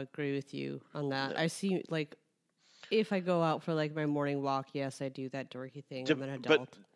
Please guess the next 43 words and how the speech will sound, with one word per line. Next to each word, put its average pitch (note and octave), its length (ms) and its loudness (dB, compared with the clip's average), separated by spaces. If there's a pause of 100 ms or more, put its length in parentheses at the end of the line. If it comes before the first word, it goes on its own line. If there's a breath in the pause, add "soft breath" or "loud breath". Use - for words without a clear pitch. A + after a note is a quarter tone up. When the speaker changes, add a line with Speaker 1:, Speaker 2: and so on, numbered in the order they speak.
(140)
Speaker 1:
But F#3+ 100 4
I - 20 6
see A3+ 80 8
Speaker 2:
also A#3 220 8
Speaker 1:
more F#3+ 80 8
Speaker 2:
de-, D3+ 80 2
Speaker 1:
people D#3+ 280 0
at C#3 100 -6
the D3 60 -6
Dunkin' C3+ 400 -6
Donuts C3 560 -6
than B2+ 280 -4
at B2 180 -8
the C#3 60 -10
Starbucks. - 760 -12 (460 loud breath)
Speaker 2:
Well, C#3+ 140 8
it C#3 80 6
depends E3 360 6
on B2+ 140 8
the G2+ 80 0
place, G#2+ 340 2 (320)
and, F#2+ 340 -4 (160)
like, F#2+ 280 -2
these G2+ 240 -4
are F#2 60 -4
franchises, D#2 840 -2
and D#2+ 80 -10
there's F2 180 -4
some G2 180 -2
places F#2+ 500 -4
that D#2 200 -6
they E2 140 -4
just, D2+ 320 -12 (340 loud breath)
like D#2+ 220 -4
you F2+ 80 -6
were E2+ 80 -6
talking E2 360 -2
about D#2+ 220 -8
the - 60 -18
Starbucks, D#2+ 520 -4
where D#2+ 180 -8
you D2+ 140 -6
were D2 180 -10